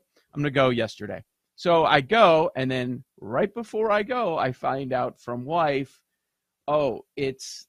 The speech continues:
this specialty workout, which is called Catch Me If You Can,"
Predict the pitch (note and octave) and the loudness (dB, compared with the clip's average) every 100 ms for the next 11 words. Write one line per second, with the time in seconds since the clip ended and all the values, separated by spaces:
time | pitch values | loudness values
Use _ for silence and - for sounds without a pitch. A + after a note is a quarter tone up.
0 | C3 C#3+ - - G#3 - F#3 - B2+ A2 | -12 -10 -10 -8 -8 -8 -12 -10 -8 -8
1 | G#2+ A2+ - A#2+ C#3 - D3 C3 C3 - | -6 -6 -6 -8 -12 -8 -2 -2 -4 -12
2 | D#3+ - - C#3 B2+ - B2 - D3 A#2+ | -12 -10 -8 -8 -8 -8 -14 -10 -10 -10
3 | - - | -12 -16